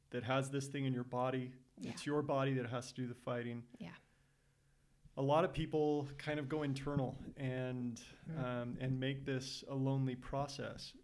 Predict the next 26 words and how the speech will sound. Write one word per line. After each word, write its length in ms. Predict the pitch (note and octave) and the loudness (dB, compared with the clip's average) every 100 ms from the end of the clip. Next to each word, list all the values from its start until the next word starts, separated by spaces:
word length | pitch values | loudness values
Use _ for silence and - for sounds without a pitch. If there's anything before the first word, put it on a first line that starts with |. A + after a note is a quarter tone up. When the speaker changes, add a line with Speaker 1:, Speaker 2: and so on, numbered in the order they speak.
| - D3+ | -18 -14
Speaker 1:
Uh, 40 | - - - - | -12 -10 -12 -8
a-, 40 | D3 | -6
a-, 300 | C#3+ D3 C#3+ | -2 0 2
as 120 | C#3 | 0
you 80 | D#3+ | 0
talk 280 | - D3+ F3 | 0 2 2
about 240 | D#3+ B2+ B2 | 4 2 0
this, 220 | B2 - | -4 -4
you 80 | C3 | -4
talk 320 | - C3+ C3+ | -2 -4 -2
about 380 | B2+ B2 B2 - | -2 0 -2 -6
it, 160 | B2+ - | -10 -6
it 160 | C3+ | -2
all 140 | C3 D3 | 0 0
comes 300 | D3+ C#3+ C3 | 0 -2 0
back 240 | C3+ C3 C3 | 0 0 -2
to 560 | - C3 B2 A#2+ A#2+ A#2+ | -8 -2 0 0 -4 -4
Army 460 | - D#3 D3+ C3+ C3 - - | 0 2 4 2 0 -6 -8
and 160 | B2+ B2 | -6 -4
we 520 | B2+ C#3+ D3 B2+ A#2 - | -4 -4 -2 -2 -4 -8
and 300 | A#2+ A#2 A#2 - - B2+ | -8 -6 -8 -12 -12 -4
my 100 | B2+ | -4
Speaker 2:
Yeah. 80 | C3 | -2
Speaker 1:
team. 540 | F3+ E3+ C#3 B2 A#2 B2 | -2 0 2 0 -2 -6
And 280 | B2+ B2 B2+ - - - - - | -6 -6 -10 -14 -20 -20 -18 -10
wh-, 140 | C3+ | -8